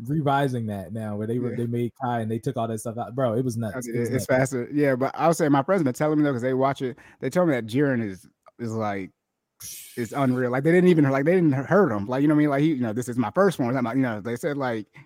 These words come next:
Speaker 1: They had
Speaker 2: he's,
Speaker 1: to
Speaker 2: like,
Speaker 1: ring,
Speaker 2: crazy.
Speaker 1: they had to ring out Jiren. That's the thing. It took three, it was three on one, and they
Speaker 2: Yeah,
Speaker 1: had to
Speaker 2: it's, yeah.
Speaker 1: sacrifice. Yeah, they still didn't beat him. They just had to knock him out the ring, and that's how they won. Like, it,
Speaker 2: That
Speaker 1: yeah.
Speaker 2: technicality. Yeah.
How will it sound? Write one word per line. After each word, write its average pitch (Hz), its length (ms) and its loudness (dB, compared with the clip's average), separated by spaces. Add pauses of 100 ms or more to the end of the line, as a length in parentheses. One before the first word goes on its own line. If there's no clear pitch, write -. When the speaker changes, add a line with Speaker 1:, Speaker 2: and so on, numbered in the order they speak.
Speaker 1:
They 147 140 -2
had 175 60 4
Speaker 2:
he's, 165 80 4
Speaker 1:
to 156 80 6
Speaker 2:
like, 117 80 2
Speaker 1:
ring, 151 160 6
Speaker 2:
crazy. 117 240 0
Speaker 1:
they 156 80 2
had 160 140 4
to 127 80 0
ring 127 260 0
out 110 260 0
Jiren. 92 340 -6
That's 151 140 2
the 151 100 -4
thing. 117 320 -4
It 156 140 -2
took 180 220 4
three, 214 200 10
it 170 60 8
was 160 140 6
three 285 280 12
on 214 260 12
one, 175 360 10 (200)
and 151 140 2
they 180 80 10
Speaker 2:
Yeah, 170 80 12
Speaker 1:
had 143 100 6
to 165 40 6
Speaker 2:
it's, 156 180 2
yeah. 208 80 6
Speaker 1:
sacrifice. 151 240 4 (220)
Yeah, 147 400 6
they 170 140 4
still 277 220 8
didn't 180 240 6
beat 214 180 10
him. 123 220 6
They 147 100 4
just 156 140 -2
had 165 120 2
to 139 60 -4
knock 156 240 -2
him 147 100 0
out 143 120 -2
the 123 100 0
ring, 127 400 0 (280)
and 127 140 -6
that's 135 140 -2
how 135 100 0
they 123 100 2
won. 101 300 -4 (100)
Like, 117 200 -6
it, 127 160 -6
Speaker 2:
That 120 100 -6
Speaker 1:
yeah. 131 80 0
Speaker 2:
technicality. 104 720 -2
Yeah. 104 280 -4